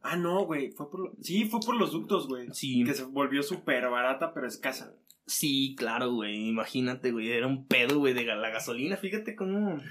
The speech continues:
Speaker 2: Me pongo a pensar, sí, eso sucedía cuando nos faltaba la gasolina, imagínate cuando nos falta el agua, güey.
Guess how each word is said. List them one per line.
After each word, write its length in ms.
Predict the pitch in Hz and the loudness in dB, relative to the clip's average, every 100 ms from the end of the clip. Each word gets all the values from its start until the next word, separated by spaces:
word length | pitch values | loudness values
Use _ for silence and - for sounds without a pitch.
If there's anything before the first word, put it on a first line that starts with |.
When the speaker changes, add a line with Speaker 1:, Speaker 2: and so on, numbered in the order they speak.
| - _ - - 143 | -18 _ -16 -8 -4
Speaker 2:
Me 60 | |
pongo 180 | 135 147 | -2 0
a 60 | 170 | 0
pensar, 320 | 151 143 123 | 0 0 -2
sí, 340 | - 151 - _ _ _ - | -2 -4 -6 _ _ _ -6
eso 200 | 151 233 | -2 0
sucedía 460 | 214 - 160 165 | 0 2 4 4
cuando 360 | 196 214 180 151 139 131 131 - - - | 4 2 4 2 2 -2 -6 -14 -10 -4
nos 140 | 131 - | -2 -2
faltaba 280 | 131 165 | 2 6
la 100 | 202 156 | 6 4
gasolina, 360 | 139 139 170 | 2 0 2
imagínate 340 | 185 151 160 190 | 0 0 -2 0
cuando 180 | 170 | 0
nos 100 | 147 | 2
falta 160 | 139 139 | 2 4
el 60 | 180 | 4
agua, 180 | 175 190 | 6 6
güey. 320 | 135 131 | 6 2